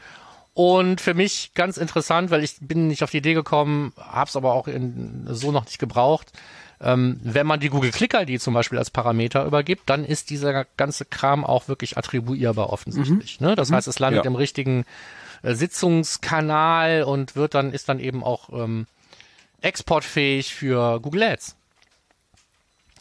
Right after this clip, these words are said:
Speaker 1: Insofern schöne Sache. Wer's braucht,
Speaker 2: Es
Speaker 1: da wird's
Speaker 2: landet in
Speaker 1: erklärt.
Speaker 2: der richtigen, mit der Google Click I D.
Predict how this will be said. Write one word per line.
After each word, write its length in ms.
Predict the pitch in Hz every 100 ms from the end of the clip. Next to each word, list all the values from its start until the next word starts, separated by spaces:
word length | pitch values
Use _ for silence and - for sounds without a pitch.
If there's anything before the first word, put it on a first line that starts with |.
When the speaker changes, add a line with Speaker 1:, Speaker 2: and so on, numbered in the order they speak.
| -
Speaker 1:
Insofern 480 | 127 131 131 117 107
schöne 260 | 110 104
Sache. 380 | 120 139 139 131 - - - - _
Wer's 260 | 110 113 117
braucht, 360 | 120 110 117 -
Speaker 2:
Es 40 |
Speaker 1:
da 80 | 117
wird's 140 | 117
Speaker 2:
landet 380 | 104 139 139 -
in 60 | 117
Speaker 1:
erklärt. 160 | 127
Speaker 2:
der 240 | 127 117 113
richtigen, 440 | 131 - - 120
mit 80 | 117
der 80 | 113
Google 260 | 127 123
Click 400 | - - 131 -
I 300 | 147 135 135
D. 420 | 127 127 135 139